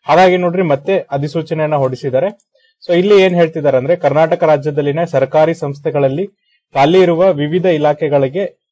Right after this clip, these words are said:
ವಿವಿಧ ಹುದ್ದೆಗಳಿಗೆ ನೇರ ನೇಮಕಾತಿ. ಕರ್ನಾಟಕ ರಾಜ್ಯ ವಿದ್ಯುನ್ಮಾನ ಅಭಿವೃದ್ಧಿ ನಿಗಮ ನಿಯಮಿತ,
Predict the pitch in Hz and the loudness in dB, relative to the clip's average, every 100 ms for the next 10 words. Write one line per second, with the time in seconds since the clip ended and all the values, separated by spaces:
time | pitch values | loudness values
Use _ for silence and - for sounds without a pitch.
0 | _ _ _ _ 131 156 185 208 156 147 | _ _ _ _ -6 -2 2 2 0 0
1 | 160 151 160 175 143 139 131 113 107 104 | 2 2 0 0 0 0 -2 -4 -6 -8
2 | - 123 - _ _ _ _ - 139 151 | -6 -10 -12 _ _ _ _ -4 0 2
3 | 156 165 156 151 156 143 139 147 151 151 | 2 2 2 2 0 -2 -6 -4 -2 0
4 | 170 151 - 123 127 151 156 151 147 147 | -2 -4 -10 -6 -4 -4 -4 -2 -2 -2
5 | 147 147 143 | -4 -4 -4